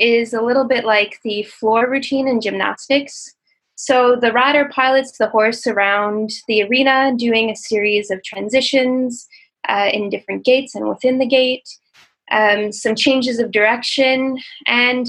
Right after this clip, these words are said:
different movements that are all judged by a panel. And they're really looking for the rider to, uh, be very highly coordinated with the horse and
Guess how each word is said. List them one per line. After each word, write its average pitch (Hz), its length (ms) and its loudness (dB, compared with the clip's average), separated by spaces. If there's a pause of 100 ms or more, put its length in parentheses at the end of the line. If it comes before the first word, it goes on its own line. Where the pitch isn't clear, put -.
(120)
different 240 320 -4
movements 240 540 -2
that 208 160 0
are 214 100 4
all 220 300 4
judged 247 680 0
by 208 540 2 (400)
a - 140 -2
panel. 269 480 0 (800)
And 254 520 0
they're 285 200 2
really 277 240 -2
looking 254 420 -6
for 254 200 -4
the 233 120 -2
rider 226 520 2 (180)
to, 220 520 -4 (320)
uh, 202 240 2
be 233 100 -8
very 226 220 2
highly 285 460 0
coordinated 220 840 -2
with 208 180 -4
the 208 80 -8
horse - 560 -2 (640)
and 247 640 2